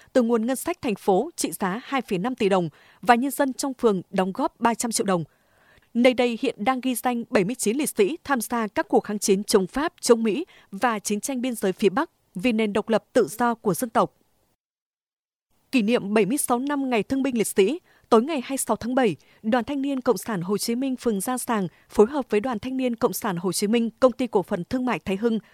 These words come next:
tổ chức lễ thắp nến tri ân các anh hùng liệt sĩ tại khu di tích lịch sử quốc gia sáu mươi liệt sĩ thanh niên xung phong, đại đội chín một năm, đội chín một Bắc Thái. Cùng tham gia buổi lễ có đại diện lãnh đạo Đảng ủy, Hội đồng Nhân dân, Ủy ban Nhân dân, Ủy ban Mặt trận Tổ quốc phường Gia Sàng,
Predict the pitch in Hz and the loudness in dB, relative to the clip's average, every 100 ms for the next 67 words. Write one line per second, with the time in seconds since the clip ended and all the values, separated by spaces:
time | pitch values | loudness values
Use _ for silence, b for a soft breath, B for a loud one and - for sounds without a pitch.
0 | b b 233 165 - 349 254 202 240 359 | b b 2 4 0 -4 -2 -2 -2 -4
1 | 226 202 294 - - 233 220 294 269 240 | -2 -4 -4 -4 -2 -4 -2 -4 -4 -2
2 | 220 180 180 - 190 320 b b b 247 | -2 0 -2 0 0 -2 b b b 0
3 | 185 - 254 240 233 349 220 - 226 165 | 0 -2 -2 -2 -4 -2 -4 -2 0 2
4 | 320 - 233 226 220 - 196 302 233 - | 0 -2 -4 -4 -4 0 0 0 -2 -2
5 | 185 247 - 262 233 214 247 220 226 220 | -2 -2 -4 -4 -2 -2 -2 0 2 2
6 | - b b 226 202 220 - - 220 330 | -2 b b -2 0 0 0 2 2 0
7 | 220 220 214 b b 214 220 - 208 247 | 0 0 -2 b b 4 4 4 -2 0
8 | 349 - 214 190 277 _ b b b b | 0 0 0 -2 -4 _ b b b b
9 | b b 285 233 269 247 262 233 214 165 | b b 4 4 -2 -4 -4 0 0 2
10 | 180 277 247 262 190 226 190 196 - 254 | 0 -2 -2 -2 -2 0 0 -2 -2 -2
11 | - 220 208 185 196 139 b b - 254 | -2 -2 -2 0 0 -2 b b 2 4
12 | 220 220 254 254 247 233 _ - 208 170 | 2 -2 -2 0 0 0 _ -4 -2 -2
13 | 240 233 202 226 208 b b - 226 208 | -2 0 4 4 2 b b -2 0 0
14 | 269 220 - 175 170 - 311 - 240 196 | -4 -4 -2 -2 -4 -2 -4 0 -2 0
15 | 254 233 240 196 | -4 -2 -2 -2